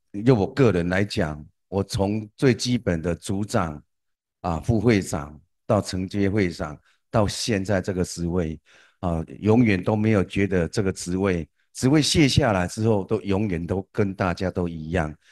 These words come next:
但是我会利用我的职位的时候，我想要可以发挥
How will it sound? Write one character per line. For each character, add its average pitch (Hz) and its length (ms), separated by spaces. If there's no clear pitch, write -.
但 143 200
是 139 180
我 98 240
会 117 180
利 113 200
用 107 220
我 82 100
的 87 120
职 92 280
位 98 240
的 85 120
时 90 220
候， 98 100
我 85 280
想 90 420
要 104 240
可 104 240
以 95 140
发 104 160
挥 98 160